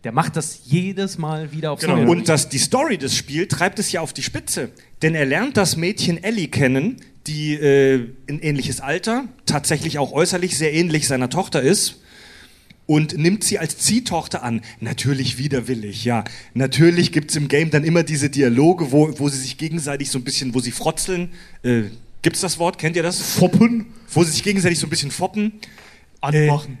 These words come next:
Speaker 3: aber er hätte ja auch weggehen können oder sagen können, so, "Nein, jetzt geh endgültig mal weg", oder einfach abhauen. Er nimmt sie als Ziehtochter an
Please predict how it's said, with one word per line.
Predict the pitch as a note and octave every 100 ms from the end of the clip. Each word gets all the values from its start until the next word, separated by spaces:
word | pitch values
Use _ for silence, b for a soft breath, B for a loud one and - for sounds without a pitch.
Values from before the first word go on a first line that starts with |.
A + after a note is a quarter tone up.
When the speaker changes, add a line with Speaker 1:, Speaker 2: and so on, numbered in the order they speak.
| -
Speaker 3:
aber | D3 F3
er | D#3
hätte | G3+ A3
ja | F3+
auch | F3 -
weggehen | G3 - G#3 F3+
können | - C3+ A#2+ G2 G2
oder | D#3 D#3
sagen | D3+ D3+ E3
können, | - E3+ E3
so, | D#3+ D#3+
"Nein, | D3+ F3
jetzt | E3 D3
geh | E3+
endgültig | E3 E3 F3+ E3 E3
mal | D3+ C#3
weg", | B2 D3 - b b
oder | C#3 C#3+
einfach | D3 D3+
abhauen. | C3+ D3+ A2+ A2 G2 B B
Er | B2+
nimmt | D#3 A3+ A3+
sie | G3+
als | E3 D3 -
Ziehtochter | - G#3 - G3 - F3+
an | E3+ G#3+